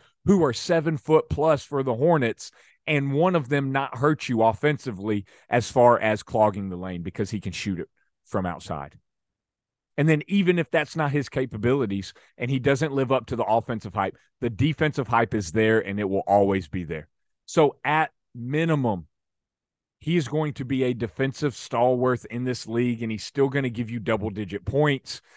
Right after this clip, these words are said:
He's still going to, you know, offer spacing. He's still going to give you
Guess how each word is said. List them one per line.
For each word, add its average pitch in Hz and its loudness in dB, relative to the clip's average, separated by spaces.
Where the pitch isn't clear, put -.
He's 131 -6
still 139 2
going 131 -2
to, 107 -4
you 120 -6
know, 107 2
offer 110 0
spacing. 131 0
He's 143 -6
still 143 2
going 131 -4
to 117 -4
give 104 -4
you 95 -8